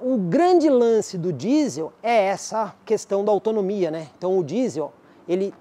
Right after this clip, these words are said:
tem mais rendimento por quilômetro e também quando você coloca a carga, a degradação da performance dele é menor do que no motor a gasolina.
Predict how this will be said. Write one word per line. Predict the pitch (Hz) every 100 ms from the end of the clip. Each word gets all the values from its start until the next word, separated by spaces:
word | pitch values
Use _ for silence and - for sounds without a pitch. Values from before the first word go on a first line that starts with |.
| -
tem | 240 294
mais | 220 208 190 170 -
rendimento | - 208 247 190 175 185 190
por | -
quilômetro | 160 160 147 196 285 - 330 285
e | 220
também | - 240 190 170
quando | 233 240
você | 214 208
coloca | 208 196 175 175
a |
carga, | - 202 240 185 143 - - - -
a | 170
degradação | 170 220 285 277 233 220 - 202
da | 196
performance | 185 180 - 180 175 165 160
dele | 208 226
é |
menor | 226 196 180 220
do | 202
que | -
no | 220
motor | 226 202 208
a |
gasolina. | 226 233 208 131